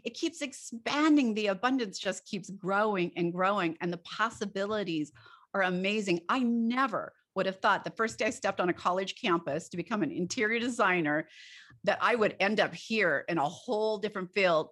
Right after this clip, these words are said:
thriving in it, and my heart being filled by it every day. So you'll be so surprised when you start writing your story down,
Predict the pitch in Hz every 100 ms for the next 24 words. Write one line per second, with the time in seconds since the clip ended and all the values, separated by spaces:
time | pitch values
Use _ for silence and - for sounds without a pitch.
0 | _ _ 185 170 180 208 214 180 151 147
1 | - 170 165 165 - - 202 - 170 165
2 | 165 - 202 190 190 180 139 117 - 170
3 | 170 165 143 110 - - - - _ _
4 | - 240 202 196 190 247 277 277 - 240
5 | 254 294 - - 190 175 180 175 175 208
6 | - 208 - 175 175 185 202 185 180 180
7 | - 180 180 175 165 147 143